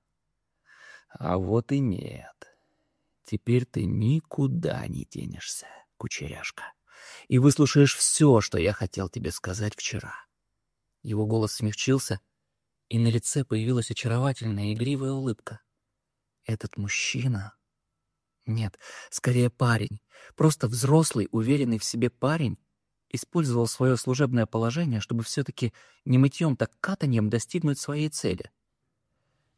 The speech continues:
«Меня зовут Марк, и ты мне понравилась.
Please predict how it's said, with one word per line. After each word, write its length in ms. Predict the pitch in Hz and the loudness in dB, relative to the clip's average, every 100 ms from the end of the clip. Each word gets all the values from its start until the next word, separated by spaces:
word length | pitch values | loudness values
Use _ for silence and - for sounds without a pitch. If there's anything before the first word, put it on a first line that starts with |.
| _ _ | _ _
«Меня 300 | - 104 139 | -2 2 4
зовут 280 | 143 139 135 | 2 0 0
Марк, 440 | 107 - - - _ _ _ _ _ _ _ | 0 0 -8 -20 _ _ _ _ _ _ _
и 100 | 120 | -6
ты 100 | 123 | 0
мне 160 | 113 | 0
понравилась. 720 | 107 113 110 98 87 - - | 2 2 2 2 -2 -10 -16